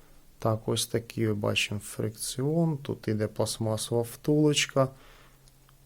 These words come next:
Доволі все змащено. Дуже все жирне. Ось. Така всередині вона йде.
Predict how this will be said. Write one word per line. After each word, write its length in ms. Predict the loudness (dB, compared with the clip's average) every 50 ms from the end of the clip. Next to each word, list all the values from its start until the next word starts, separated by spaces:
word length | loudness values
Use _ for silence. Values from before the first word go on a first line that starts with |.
| -12 -6 -4
Доволі 360 | 0 2 4 4 4 4 4
все 280 | 4 4 4 4 4 4
змащено. 840 | 6 6 6 8 8 8 8 8 6 4 4 4 4 4 4 2 -2 -4 -6 -6 -8 -8 -10 -6 -4 -2 -2 -2 -4 -6 -8 -8 -8 -12 -16 -20 -20 -20 -20 -20 -12 -8
Дуже 380 | -4 -2 0 0 0 0 0 -2
все 320 | -2 -4 -4 -2 0 0
жирне. 520 | 0 2 4 6 6 8 8 8 6 4 4
Ось. 640 | 2 2 2 0 0 -2 -4 -4 -6 -6 -8 -8 -12 -18 -20 -20 -20 -20 -20 -20 -20 -20 -20 -20 -20 -20 -20 -20 -20 -20 -20 -20 -20 -20 -20 -20 -20 -20 -20 -20 -20 -20 -20 -20 -20 -20 -20 -20 -20 -20 -20 -20 -20 -20 -20 -20 -20 -20 -20 -20 -20 -20 -20 -20 -20 -20 -20 -20 -20 -20 -20 -20 -20 -20 -20 -20 -20 -20 -20 -20 -20 -18 -6
Така 320 | -4 -4 -2 0 0 0 0
всередині 840 | 2 0 0 2 2 2 2 2 2 0 -2 -2 -2 -2 -2 -4 -4
вона 320 | -4 -2 -2 -2 -2 -2
йде. 440 | -2 -4 -2 -2 -2 0 -2 -2